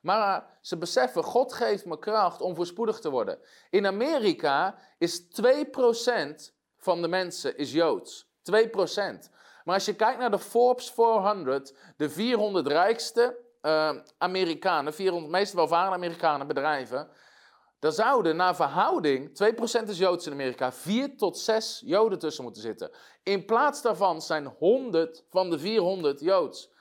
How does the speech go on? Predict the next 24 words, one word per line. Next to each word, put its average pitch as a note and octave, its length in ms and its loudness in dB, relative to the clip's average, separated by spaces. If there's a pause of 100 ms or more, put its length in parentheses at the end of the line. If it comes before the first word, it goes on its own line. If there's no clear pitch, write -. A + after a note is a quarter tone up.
(160)
Vijfentwintig A3 1000 -2
procent. G3 680 -4 (460)
Waarom? A3 520 0 (120)
Zij A#3+ 300 0
begrijpen, A3 800 0 (160)
de F3 180 4
zegen A#3+ 640 4
van G#3 200 0
Abraham G#3+ 640 2
is D3+ 180 2
op C#3 180 -2
ons. A#2 240 -2
God - 260 0
zegende A3 500 2
Abraham, C4+ 640 0 (160)
God C4 300 -2
zegende A3+ 460 2
Isaac, B3+ 520 -2 (160)
God B3+ 260 0
zegende G3+ 440 2
Jacob, C4+ 560 -2 (200)
God C4+ 260 2
zegende G3+ 480 2
Jozef. C#4+ 580 0